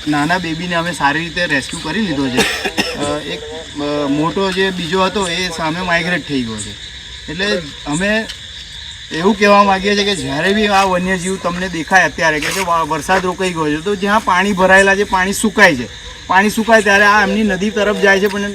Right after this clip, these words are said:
રસ્તો ભૂલી ગયા હોય છે, એટલે નદી દૂર હોય છે, એના કારણે નહીં જઈ શકતા. તો આવી રીતે આજુબાજુ રહેનારા જે આ વિજયભાઈ જેવા છે, જે લોકો ધ્યાન આપે છે અને એને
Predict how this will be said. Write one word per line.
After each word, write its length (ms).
રસ્તો 280
ભૂલી 260
ગયા 260
હોય 120
છે, 100
એટલે 180
નદી 240
દૂર 260
હોય 140
છે, 80
એના 160
કારણે 280
નહીં 220
જઈ 180
શકતા. 340
તો 420
આવી 200
રીતે 180
આજુબાજુ 480
રહેનારા 420
જે 260
આ 180
વિજયભાઈ 440
જેવા 300
છે, 220
જે 160
લોકો 400
ધ્યાન 300
આપે 280
છે 160
અને 140
એને 340